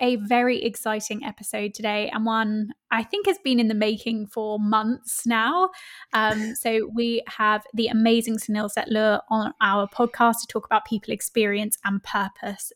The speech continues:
Speaker 1: this week. So incredible interview. But before we get into that and before I do his bio, Laura, how are you doing and how was your trip to London last week?
Speaker 2: I am good.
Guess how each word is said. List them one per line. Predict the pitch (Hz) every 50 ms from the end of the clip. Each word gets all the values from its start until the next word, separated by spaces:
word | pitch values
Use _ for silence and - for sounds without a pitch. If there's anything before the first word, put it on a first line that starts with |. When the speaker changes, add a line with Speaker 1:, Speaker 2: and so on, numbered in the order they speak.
| _
Speaker 1:
this | - 220 196 - - -
week. | - - - -
So | - - 226 208 208 208 - - - - - - _ -
incredible | 247 240 - - 311 285 294 294 269
interview. | - 254 254 - - 240 247 247 247
But | 240 - - -
before | 226 - - - 277 277 254
we | 277
get | 262 262 240 233
into | 226 226 - -
that | 226 220 214 214
and | 220 208
before | 220 - - 247 226 226
I | 226 214
do | 214 214 208
his | 208 220 214 -
bio, | - 226 220 226 226 208 - - - 233 240 269 240 -
Laura, | 240 220 247 254 262 240 220 214 226 277 381 403 - _ _ _ _ _ _ _ _ _ _ _ _
how | - 262 262 285
are | 311
you | 302 294 277
doing | 240 220 220 220 220 220
and | 220 214
how | - - 247 254 262 262
was | 277 262
your | 254 254
trip | - - - -
to | - 233
London | 226 226 220 226 220 -
last | - - - -
week? | - - - - - - - _ _ _ _ _ _ _ _ _ _ _ _ _ _ _ _ _ _ _ - - -
Speaker 2:
I | 226 226
am | 226 226 220
good. | 214 240 240 240 220 180 - -